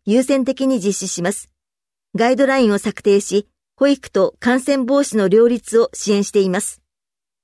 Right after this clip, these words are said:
質問。認可園を増設し、保育士などの非内定者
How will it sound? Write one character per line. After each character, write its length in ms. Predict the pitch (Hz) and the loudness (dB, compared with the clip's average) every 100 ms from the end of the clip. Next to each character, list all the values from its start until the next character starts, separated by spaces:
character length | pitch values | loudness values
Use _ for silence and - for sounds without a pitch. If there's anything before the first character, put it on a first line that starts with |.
| _ _ _ | _ _ _
質 260 | - - 226 | -18 -8 -2
問。 240 | 220 196 - _ _ _ _ _ | 0 -2 -8 _ _ _ _ _
認 200 | 226 294 | 0 0
可 160 | 262 302 | 0 0
園 180 | 269 214 | 2 2
を 80 | 190 | 2
増 180 | 208 | 0
設 240 | 214 233 208 | 0 -4 -6
し、 280 | - 202 - _ _ | -4 -4 -6 _ _
保 80 | - | -2
育 160 | 269 - | -2 -2
士 120 | 226 | -4
な 100 | 240 | -2
ど 100 | 220 | 0
の 240 | 190 - _ _ | -2 -4 _ _
非 220 | - 285 196 | -4 -4 0
内 220 | 220 262 | -2 0
定 220 | 269 247 | 0 0
者 260 | - 185 | 0 -4